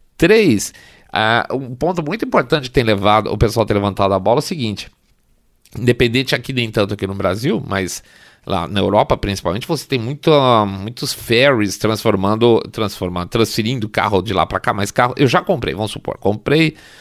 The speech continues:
um Tesla e eu moro na Dinamarca e eu tô indo pra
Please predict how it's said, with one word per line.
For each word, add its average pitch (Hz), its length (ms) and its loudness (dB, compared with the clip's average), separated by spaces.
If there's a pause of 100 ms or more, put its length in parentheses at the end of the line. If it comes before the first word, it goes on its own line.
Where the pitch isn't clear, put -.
(220)
um 156 320 -4 (460)
Tesla 85 400 0 (480)
e 107 100 0
eu 113 160 6
moro 117 320 4
na 123 140 2
Dinamarca 127 560 2
e 165 40 4
eu 160 40 2
tô 165 220 2
indo 143 260 0
pra 139 800 4